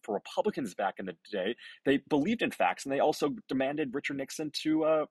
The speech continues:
resign. And so I think it's such a different generation. It's such a different era that we now live in. And, you know, I, I wish that we could be in a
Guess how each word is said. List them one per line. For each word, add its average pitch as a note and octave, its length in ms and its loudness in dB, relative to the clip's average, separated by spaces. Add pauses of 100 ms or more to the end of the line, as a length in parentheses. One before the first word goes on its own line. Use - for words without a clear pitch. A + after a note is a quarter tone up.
resign. D#3+ 460 -4
And G#2+ 100 -4
so C#3 280 0
I C3+ 120 0 (100)
think E3 160 -6 (580)
it's - 200 4
such - 240 -4
a - 20 -4
different C#3 400 -4
generation. A#2 640 0
It's - 120 -6
such - 140 -8
a C3+ 60 -6
different A#2+ 320 -6
era G#2+ 240 2
that G#2+ 100 2
we G#2+ 100 -2
now G#2 200 0
live G#2+ 220 -2
in. G#2+ 140 0
And, G2+ 140 -4 (220)
you G#2+ 40 -6
know, A2 60 6
I, A#2 240 6
I A#2+ 120 2
wish A2+ 360 -4
that C3 120 -2
we A#2+ 100 -4
could G2 180 -6
be A#2 160 -2
in A#2 80 -2
a G#2 60 -2